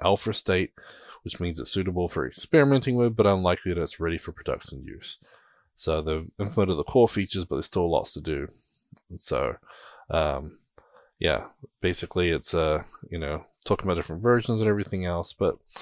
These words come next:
I thought it was kinda neat just to spotlight it. I know we've been talking about lots of different ways to get it working. Brad has been using, uh, Stomp over, over rest with, uh, RabbitMQ with some WebSockets and really likes it.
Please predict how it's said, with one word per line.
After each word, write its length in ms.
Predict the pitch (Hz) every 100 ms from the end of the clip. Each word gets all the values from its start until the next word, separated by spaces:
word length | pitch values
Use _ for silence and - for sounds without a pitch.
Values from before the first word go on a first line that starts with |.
| - -
I 40 |
thought 100 | 120
it 100 | 170
was 40 | 143
kinda 220 | 139 120
neat 240 | 107 110 -
just 200 | 107 -
to 140 | 101
spotlight 540 | 92 - 98 - 98 98
it. 180 | 98 -
I 40 | 92
know 180 | 95
we've 220 | 92 87 90
been 60 |
talking 300 | 87 85 87
about 180 | 85 -
lots 200 | 87 -
of 80 | 85
different 260 | 80 73
ways 160 | 82 82
to 80 | -
get 80 | -
it 80 |
working. 480 | 67 85 - 87 80 - - - - - -
Brad 260 | 87 87
has 120 | 82
been 180 | - 87
using, 440 | 85 82 82 80 -
uh, 200 | 78 69
Stomp 440 | - 95 90 95
over, 600 | 95 90 90 87 87 85 - -
over 260 | 90 85 80
rest 420 | 87 87 - - -
with, 240 | - 82 80
uh, 360 | 80 78 67 - - _ -
RabbitMQ 880 | 87 87 87 85 85 104 113 117 113
with 120 | 104
some 140 | -
WebSockets 680 | 101 110 - 110 107 - -
and 120 | 92
really 180 | 90 82
likes 340 | 85 80 -
it. 160 | 95 80